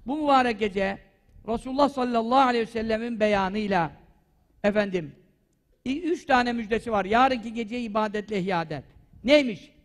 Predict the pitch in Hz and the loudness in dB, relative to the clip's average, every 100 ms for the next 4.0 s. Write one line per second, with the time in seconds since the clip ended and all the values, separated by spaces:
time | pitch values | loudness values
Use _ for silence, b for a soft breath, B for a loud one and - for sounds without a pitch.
0 | _ _ _ _ 247 269 269 254 247 240 | _ _ _ _ 0 4 2 2 -2 0
1 | 262 247 233 220 277 277 208 - _ _ | -2 -4 -4 2 2 2 -2 -12 _ _
2 | _ - 202 262 277 254 233 220 226 277 | _ -6 -2 4 4 4 2 2 4 6
3 | 254 240 220 214 196 202 185 226 294 | 4 0 -2 -2 -6 -8 2 6 6